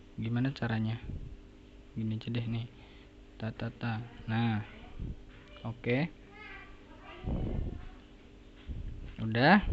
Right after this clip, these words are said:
Ini tambahkan nomor telepon.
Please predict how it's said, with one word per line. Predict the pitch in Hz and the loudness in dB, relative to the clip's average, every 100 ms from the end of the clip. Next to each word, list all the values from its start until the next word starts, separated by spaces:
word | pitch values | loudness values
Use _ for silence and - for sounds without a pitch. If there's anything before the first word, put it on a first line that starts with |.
| - - - | 2 0 -2
Ini | - 123 139 190 214 214 - - - - - - - - - | 2 6 10 12 12 10 2 -14 -16 -16 -16 -16 -16 -16 4
tambahkan | 147 151 151 196 208 | 8 10 10 10 10
nomor | 190 175 | 10 8
telepon. | - 139 - 123 120 135 170 185 | 6 4 4 4 6 6 4 2